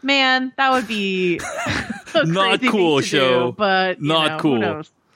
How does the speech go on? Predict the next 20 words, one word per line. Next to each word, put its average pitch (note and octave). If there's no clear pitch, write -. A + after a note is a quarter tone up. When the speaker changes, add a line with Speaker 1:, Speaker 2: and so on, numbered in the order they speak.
Speaker 1:
But F3
I -
just G#3
thought A3+
I'd F3
flag D3
it. C3+
Speaker 2:
I, F3+
I, D3+
yeah, E3+
I D3
mean, E3
I D3+
do F3
think D3+
it C3
is B2
curious, C3
and, A2
uh, -